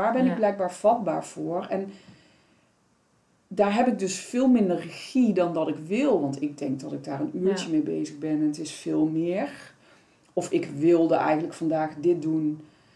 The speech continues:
Speaker 1: met mijn vrije avond of, eh, met mijn, eh, dag om te studeren en oh fuck,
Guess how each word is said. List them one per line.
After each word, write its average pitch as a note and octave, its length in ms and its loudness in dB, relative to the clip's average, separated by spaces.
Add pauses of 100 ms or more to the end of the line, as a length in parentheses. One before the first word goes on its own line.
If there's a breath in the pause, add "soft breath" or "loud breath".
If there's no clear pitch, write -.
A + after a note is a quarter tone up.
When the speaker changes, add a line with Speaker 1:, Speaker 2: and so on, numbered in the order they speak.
(140)
Speaker 1:
met D#3 220 -2
mijn D#3+ 120 0
vrije D#3+ 380 2
avond D#3+ 680 -2
of, - 360 -6
eh, E3 160 0
met D#3+ 240 -2
mijn, E3 320 0
eh, D#3+ 200 2
dag E3+ 220 0
om E3 100 -6
te D#3 100 -12
studeren E3 680 -4
en D#3 280 0
oh F3 180 -4
fuck, - 560 -6